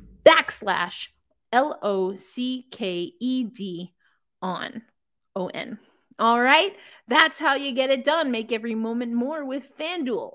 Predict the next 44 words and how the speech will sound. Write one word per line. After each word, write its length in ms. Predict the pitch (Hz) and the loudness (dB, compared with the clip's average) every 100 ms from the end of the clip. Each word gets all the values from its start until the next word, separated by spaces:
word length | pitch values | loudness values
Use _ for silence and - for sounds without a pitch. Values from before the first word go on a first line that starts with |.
| - | -18
an 80 | 185 | -18
official 340 | 185 160 - | -16 -14 -12
sports 480 | 185 - - 381 277 | -12 -10 -2 -2 -2
betting 320 | - 269 277 | -6 -4 -4
partner 480 | 240 190 170 196 - - | -4 -4 -4 -8 -8 0
of 380 | 320 233 196 - _ _ _ _ - | 2 2 -2 -16 _ _ _ _ -14
the 160 | 180 185 | -6 -6
N 120 | 180 | -4
B 140 | 180 | -4
A 160 | 185 185 - | -4 -6 -4
and, 120 | 302 | -4
of 120 | 226 - | -4 -6
course, 460 | - - - - _ _ - | -8 -8 -10 -16 _ _ -10
of 100 | 175 | -8
the 80 | |
Locked 360 | 170 156 156 - | -6 -4 -6 -6
On 160 | 165 185 | -6 -4
Network. 500 | 160 123 127 - _ _ _ _ _ _ _ _ _ _ - _ _ - - | -4 -6 -8 -10 _ _ _ _ _ _ _ _ _ _ -20 _ _ -12 0
Thanks, 260 | 370 320 | 2 2
as 120 | 320 339 | 0 4
always, 260 | 370 311 | 4 4
for 100 | 294 | 2
making 340 | 285 277 269 240 | 0 0 0 0
Locked 280 | 262 269 | -2 -2
On 160 | 277 269 | -2 -2
Kraken 360 | - 269 262 254 | -2 -4 -2 -4
a 60 | |
part 300 | 202 233 226 | -2 -4 -2
of 100 | 233 | -2
your 200 | 190 185 | 0 -2
daily 440 | 185 180 180 175 165 | 0 -2 -2 -4 -6
routine. 520 | 160 170 226 247 247 | -8 -4 0 2 0
Once 200 | 190 185 | -2 -6
again, 220 | 185 196 | -8 -8
I 180 | - 294 | -6 -4
am 140 | 339 220 | 0 -2
your 140 | 190 | -2
host, 300 | 180 165 - | -4 -8 -6
Erica 340 | - 180 185 - | -4 -2 -4 -2
L. 200 | 202 196 | -2 -2
Ayala. 420 | - 185 185 185 180 | 0 0 0 0 0
And 260 | 202 185 | -2 -2
don't 420 | - 247 392 403 - - - _ | 2 2 2 -4 -14 -18 -20 _
forget 840 | - - 311 247 233 208 - - | -16 -4 -2 -2 -2 -2 -4 -16